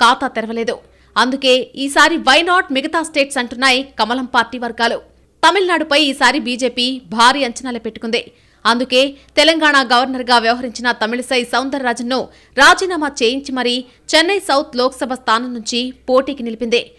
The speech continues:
వృత్తిరీత్యా వైద్యురాలైన తమిళిసై గతంలో బీజేపీలో కీలక పదవులు నిర్వర్తించారు. ఇటీవల కాలంలో తెలంగాణ, పుదుచ్చేరి గవర్నర్ హోదాలో పనిచేశారు.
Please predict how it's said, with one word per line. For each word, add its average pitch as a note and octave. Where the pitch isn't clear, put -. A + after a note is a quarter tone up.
వృత్తిరీత్యా C4
వైద్యురాలైన B3+
తమిళిసై A#3+
గతంలో D#4+
బీజేపీలో C4+
కీలక C#4
పదవులు A#3
నిర్వర్తించారు. A3+
ఇటీవల G4
కాలంలో B3+
తెలంగాణ, C4+
పుదుచ్చేరి B3+
గవర్నర్ B3
హోదాలో A3+
పనిచేశారు. A3